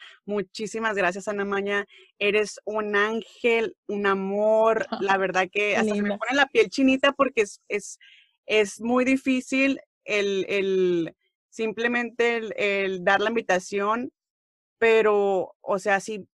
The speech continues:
Speaker 1: fríamente y X, ¿no? Ya, yo trato de hacer la invitación a
Speaker 2: Mm.
Speaker 1: las personas que están en mi programa de corazón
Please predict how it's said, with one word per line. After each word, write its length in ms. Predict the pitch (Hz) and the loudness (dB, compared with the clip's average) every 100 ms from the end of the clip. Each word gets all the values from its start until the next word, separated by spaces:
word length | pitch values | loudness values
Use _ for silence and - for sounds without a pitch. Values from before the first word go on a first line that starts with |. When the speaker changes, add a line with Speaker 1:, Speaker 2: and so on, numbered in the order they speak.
| _ | _
Speaker 1:
fríamente 680 | - 220 214 208 202 190 202 | -4 0 2 0 -2 -2 0
y 100 | 170 | 0
X, 320 | 165 160 - | 0 -6 -8
¿no? 220 | 202 269 _ _ _ _ _ | -8 -10 _ _ _ _ _
Ya, 120 | 208 196 | -2 2
yo 160 | 220 | 4
trato 240 | 220 233 254 | 4 2 4
de 80 | 247 | 2
hacer 160 | 226 | 2
la 80 | 214 | 0
invitación 400 | 240 214 208 202 | 0 0 0 0
a 40 | |
Speaker 2:
Mm. 40 | 220 | -4
Speaker 1:
las 100 | 226 | -2
personas 340 | 214 202 214 | -4 -2 -4
que 60 | - | -4
están 160 | 220 208 | 0 0
en 80 | |
mi 80 | 226 | 0
programa 500 | - 196 190 202 254 - _ | -2 0 2 0 -2 -6 _
de 240 | 208 214 202 | -2 0 2
corazón 840 | 214 208 185 - 196 190 233 285 | 4 4 2 0 0 2 2 -2